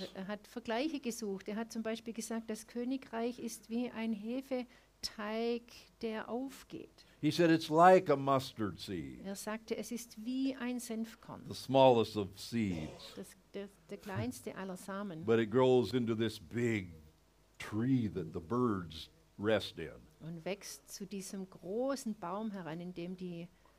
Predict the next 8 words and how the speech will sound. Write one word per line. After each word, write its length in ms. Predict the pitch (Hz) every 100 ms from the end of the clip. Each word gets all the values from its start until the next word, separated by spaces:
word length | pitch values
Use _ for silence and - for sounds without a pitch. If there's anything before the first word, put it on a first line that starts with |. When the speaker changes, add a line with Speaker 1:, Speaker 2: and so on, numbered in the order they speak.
| _ _ _ _
Speaker 1:
äh, 200 | 175 160
Vögel 480 | 160 220 240 220 160
ihre 300 | - 180 180
Nester 300 | 175 214 -
bauen. 400 | 165 117 120 123 -
Speaker 2:
He 80 | 107
said, 280 | - 147 135
"The 120 | 131